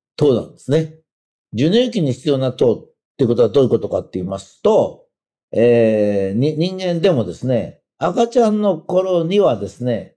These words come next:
えー、ラクターゼが消化できるような、あ、状態になってるんですけども、大体人間の授乳期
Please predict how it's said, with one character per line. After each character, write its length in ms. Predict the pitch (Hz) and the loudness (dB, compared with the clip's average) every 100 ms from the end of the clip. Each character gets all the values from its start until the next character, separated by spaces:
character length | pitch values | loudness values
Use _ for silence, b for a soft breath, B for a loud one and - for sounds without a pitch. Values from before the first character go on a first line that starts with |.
| _ _ _ _ | _ _ _ _
え 180 | 110 113 | -2 0
ー、 20 | |
ラ 160 | 127 123 | 0 -2
ク 100 | - | -2
タ 380 | 175 156 143 123 | 0 2 2 -2
ー 40 | |
ゼ 360 | 104 135 127 117 | -2 0 2 2
が 380 | 139 147 117 101 | 2 2 0 0
消 220 | 156 156 | 0 2
化 140 | 156 | 0
で 160 | 143 135 | -2 -4
き 120 | 160 | -2
る 160 | 151 131 | 2 2
よ 280 | 110 101 98 | 2 2 0
う 40 | |
な、 540 | 139 135 107 90 98 | 0 0 -2 -8 -12
あ、 60 | 98 | -4
状 200 | 110 123 | 0 2
態 160 | 131 117 | 2 0
に 60 | |
な 120 | 143 | 0
っ 100 | 180 | -2
て 120 | - 98 | -4 -6
る 60 | |
ん 80 | 85 | -6
で 80 | 82 | -16
す 80 | - | -12
け 80 | |
ど 100 | 82 | -6
も、 340 | 113 131 98 b b _ _ | 0 0 -2 b b _ _
大 220 | 170 175 | 0 2
体 180 | 208 190 | 2 2
人 300 | 175 190 202 | 0 -4 -4
間 340 | 202 196 190 190 | -4 -4 -6 -2
の 540 | 202 180 127 120 120 | 2 2 2 2 0
授 200 | 107 131 | 0 0
乳 300 | 170 185 175 | 0 0 -2
期 420 | - 110 92 - | -2 -4 -4 -6